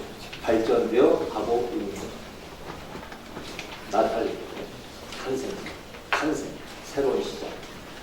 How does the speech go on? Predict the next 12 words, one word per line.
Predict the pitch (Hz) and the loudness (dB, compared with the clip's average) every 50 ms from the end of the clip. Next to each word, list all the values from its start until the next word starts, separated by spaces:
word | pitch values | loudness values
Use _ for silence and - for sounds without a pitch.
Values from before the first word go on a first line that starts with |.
| - 107 | -4 -2
이 | 107 107 | 2 6
용어를 | 113 123 127 143 151 147 - | 6 8 12 12 12 12 12
꼭 | 139 - - | 10 8 8
기억해요. | - - - - - - - - - - | 6 4 4 4 0 -2 -6 -6 -8 4
두 | - 147 160 | 8 10 12
번째 | 160 160 - - 147 131 - | 12 12 12 10 10 10 10
용어, | - - - - - - - - - - - - - - | 8 8 6 4 2 0 -2 -6 -8 -8 -8 -8 -8 6
플루랄리티, | - 202 202 196 180 165 147 - - - - - - - - - - - - - - - - - - - - - - - - - - | 10 12 12 12 12 12 12 12 12 10 6 0 -2 -4 -8 -10 -10 -10 -10 -10 -10 -8 -8 -8 -8 -10 -10 -12 -12 -14 -12 -2 8
복수성. | - 147 - - - 359 - - 151 123 101 - - - - - - - | 8 8 10 10 10 8 10 10 6 4 4 2 -4 -8 -10 -12 -4 6
의미를 | 139 139 165 185 180 180 170 165 185 170 - | 12 12 12 12 12 12 12 12 12 12 12
설명한다면 | - 165 165 160 156 147 139 135 131 123 117 123 156 190 196 - - - - - - - - - | 12 12 8 10 10 8 8 6 6 6 6 8 10 8 8 8 4 -2 -6 -8 -10 -12 -10 -6
다원성, | - - - - 466 - - - - - - - - | 0 4 10 12 12 12 12 10 8 4 2 0 0